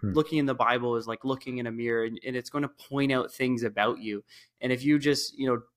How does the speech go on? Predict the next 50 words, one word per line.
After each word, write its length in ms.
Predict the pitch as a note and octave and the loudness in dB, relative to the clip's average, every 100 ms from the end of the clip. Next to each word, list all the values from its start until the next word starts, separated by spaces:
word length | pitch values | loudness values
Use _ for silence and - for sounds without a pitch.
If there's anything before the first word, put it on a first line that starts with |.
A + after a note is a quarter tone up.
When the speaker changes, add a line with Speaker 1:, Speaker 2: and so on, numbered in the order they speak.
| _ | _
Speaker 2:
don't 260 | C#3 C#3 | 2 2
do 180 | B2 B2 | 0 2
anything 340 | C3 D3 D3+ D3+ | 2 2 0 -2
with 160 | C#3+ | 0
that, 300 | C3 C#3 E3 | 2 2 2
then 180 | C3+ B2+ | -2 0
what 140 | C3+ | 0
was 180 | D3 C3+ | 0 -4
the 100 | C3 | -6
value 480 | A2+ G#2+ A2 B2 B2 | -4 0 0 0 -2
of 140 | A#2 | -4
looking 320 | A#2+ A#2 B2 A#2 | -6 -6 -6 -8
in 100 | G#2+ | -6
the 80 | |
mirror? 240 | G#2 A2+ G#2 | -6 -4 -4
You 160 | G#2 | -6
just 220 | A2 A2+ B2 | -10 -10 -2
know 140 | A#2+ | -2
that 120 | A2+ | 0
you 60 | A2 | -2
don't 180 | A2+ A2 | -4 -4
look 200 | A#2 - | -6 -4
good. 200 | G2+ A2+ - G3+ - | -4 -2 2 2 2
<laughs> 320 | D#4+ D#4+ - | -6 -6 0
But 220 | D3 C#3 - | 6 6 6
if 140 | D3+ | 2
you 100 | D3 | 4
do 300 | B2+ - F3+ | 2 6 6
Speaker 1:
<laughs> 0 | |
Speaker 2:
something 420 | A3 F3 C#3+ B2+ A#2+ | 6 4 2 0 0
with 220 | A2+ A2 | 0 0
it, 260 | A#2 C3 - _ _ _ | -2 -2 -4 _ _ _
then 180 | C#3 C#3 | 0 0
now 300 | B2+ B2 D3 | 4 4 4
that 220 | B2+ A#2 | 2 0
act 340 | - A2+ B2 - | 2 2 0 -4
of 160 | A#2 | -4
looking 380 | A#2 C#3 - C#3 | 4 2 4 -2
in 80 | B2+ | -2
the 80 | A#2 | -2
mirror 320 | A#2 A#2 A2+ | -4 -2 0
or 160 | A#2 A#2 | 0 0
reading 340 | B2 C3 B2+ | 2 2 0
the 80 | A#2 | -2
word, 300 | A2+ A2+ G#2+ | -2 -4 -4
it 60 | B2 | -6
has 220 | B2+ B2 | -6 -8
benefit 580 | - A#2 B2+ A#2 A2 - | -2 2 2 0 -8 -8
to 100 | A#2+ | -12
you. 280 | A2+ G#2+ | -6 -6